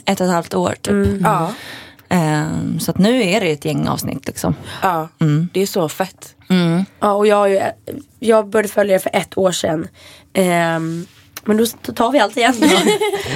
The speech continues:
Speaker 2: <laughs> Och jag, första gången jag hörde er så var jag i en bil på väg till Göteborg med, eh, min pojkvän, hans bror och hennes flickvän och bara satt och matade era avsnitt. Och alla
Speaker 1: Ja.
Speaker 2: var så här: "Oh my god, vad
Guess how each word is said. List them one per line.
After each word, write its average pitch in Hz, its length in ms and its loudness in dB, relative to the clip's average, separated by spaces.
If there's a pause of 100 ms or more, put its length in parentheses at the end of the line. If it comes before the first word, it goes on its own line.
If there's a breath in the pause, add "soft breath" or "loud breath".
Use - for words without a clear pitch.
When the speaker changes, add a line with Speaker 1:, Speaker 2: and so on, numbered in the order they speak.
Speaker 2:
<laughs> 262 60 2
Och 269 60 8
jag, 262 320 2
första 254 280 2
gången 240 160 0
jag 214 80 4
hörde 208 300 2
er 208 100 4
så 202 160 -4
var 202 160 2
jag 190 240 2
i 196 80 4
en 190 120 0
bil 226 280 2
på 202 120 -4
väg 185 240 -2
till 180 300 -4
Göteborg 190 540 2
med, 175 460 -2
eh, 165 160 2 (460 loud breath)
min 214 200 2
pojkvän, 196 640 2
hans 175 260 -2
bror 175 360 -2
och 175 140 -4
hennes 190 280 0
flickvän 180 320 -2
och 208 100 -6
bara 180 160 2
satt - 200 -8
och 170 200 -2
matade 180 840 0
era 165 380 -4
avsnitt. 170 520 -2
Och 190 160 2
alla 185 80 0
Speaker 1:
Ja. 190 60 2
Speaker 2:
var 185 120 2
så 151 120 -6
här: 170 120 -10 (160)
"Oh 214 100 -8 (100)
my 170 60 -8
god, 185 200 -2
vad 165 120 -8